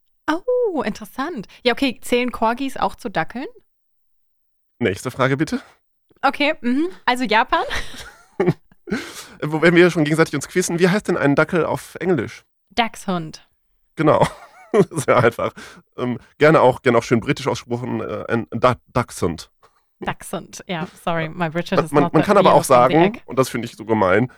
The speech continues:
Speaker 2: Wiener Dog oder Sausage
Speaker 1: Ja,
Speaker 2: Dog.
Speaker 1: ja, ja, ja. Die werden auch an Halloween ganz oft verkleidet als, ähm, Hot Dogs, ne? Dass sie rechts und links dann so Brotscheiben kriegen und in der Mitte ist der Hund. Hab ich schon öfter gesehen.
Speaker 2: <laughs> Ihr habt letztens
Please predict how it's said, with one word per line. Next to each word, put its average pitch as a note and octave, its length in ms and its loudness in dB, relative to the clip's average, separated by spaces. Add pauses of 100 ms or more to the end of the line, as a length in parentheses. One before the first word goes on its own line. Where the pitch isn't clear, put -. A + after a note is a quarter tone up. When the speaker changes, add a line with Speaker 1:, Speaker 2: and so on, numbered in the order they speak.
(140)
Speaker 2:
Wiener C3 420 6
Dog G#2+ 440 2
oder A2+ 200 0
Sausage C#4 340 0
Speaker 1:
Ja, B3+ 500 0
Speaker 2:
Dog. - 140 -14
Speaker 1:
ja, B3+ 360 -4
ja, B3+ 180 -6
ja. B3 200 -4
Die A3+ 120 -4
werden B3+ 160 0
auch A#3+ 100 0
an A3+ 140 -2
Halloween B3+ 320 -2
ganz G3+ 220 -4
oft G#3 180 -6
verkleidet A3 540 -6
als, F#3+ 360 -4
ähm, F3 480 -6
Hot D4+ 160 -2
Dogs, D#3+ 320 -4
ne? B3 140 -4
Dass C4+ 140 -8
sie F#3 60 -12
rechts G#3 220 -6
und G3 80 -4
links G3+ 180 -10
dann F#3 140 -8
so E3 160 -8
Brotscheiben C4+ 520 -6
kriegen D4+ 300 -8
und G#3+ 120 -6
in F#3 80 -4
der F3+ 80 -4
Mitte F3+ 240 -8
ist F#3 140 -14
der F3+ 100 -8
Hund. A#3 220 -8 (840)
Hab G3 80 -18
ich F#3+ 120 -8
schon G#3+ 140 -2
öfter F#3 280 -4
gesehen. E3+ 320 -6 (300)
Speaker 2:
<laughs> F3+ 100 4 (1300)
Ihr F3 80 6
habt - 160 2
letztens E3+ 420 2